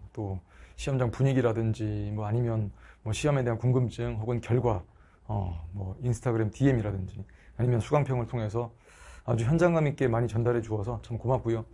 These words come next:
구월 모의평가 치르느라 참 고생 많았습니다.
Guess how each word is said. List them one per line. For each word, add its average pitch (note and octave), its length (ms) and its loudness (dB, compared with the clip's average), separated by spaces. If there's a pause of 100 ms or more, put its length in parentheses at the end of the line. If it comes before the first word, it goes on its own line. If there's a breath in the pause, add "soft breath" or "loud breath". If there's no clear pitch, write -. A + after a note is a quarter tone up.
(500 soft breath)
구월 D#3 200 6
모의평가 D#3 420 2
치르느라 A#2+ 540 0 (260)
참 - 180 -8
고생 A#2 260 0
많았습니다. G2+ 420 -4